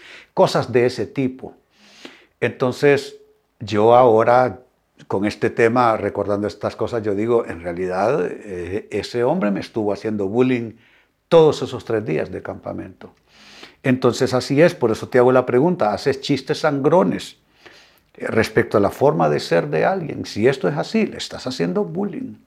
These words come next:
definitivamente. Y número cuatro, con lo que voy cerrando, ¿cómo saber si haces bullying a otras personas? Otra pregunta que debes responderte. ¿Te burlas de los rasgos físicos de alguien? O quizá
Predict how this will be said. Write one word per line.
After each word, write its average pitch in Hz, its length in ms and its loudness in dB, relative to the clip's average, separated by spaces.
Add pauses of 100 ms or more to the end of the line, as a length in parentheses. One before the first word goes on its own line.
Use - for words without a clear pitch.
(200)
definitivamente. 110 1080 -6 (960)
Y 151 100 4
número 226 360 4
cuatro, 185 360 6
con 180 160 4
lo 156 80 2
que 156 80 2
voy 165 180 4
cerrando, 165 560 4
¿cómo 175 220 4
saber 160 360 4
si 160 200 0
haces 151 360 0
bullying 156 360 2
a 143 80 6
otras 151 280 2
personas? 165 720 0 (140)
Otra 160 400 4
pregunta 170 460 0
que 127 100 0
debes 131 200 0
responderte. 101 840 0 (440)
¿Te 143 140 6
burlas 170 540 6
de 143 100 4
los 127 180 4
rasgos 135 560 0
físicos 131 680 -4
de 123 160 0
alguien? 143 540 -4 (640)
O 110 180 0
quizá 120 560 -2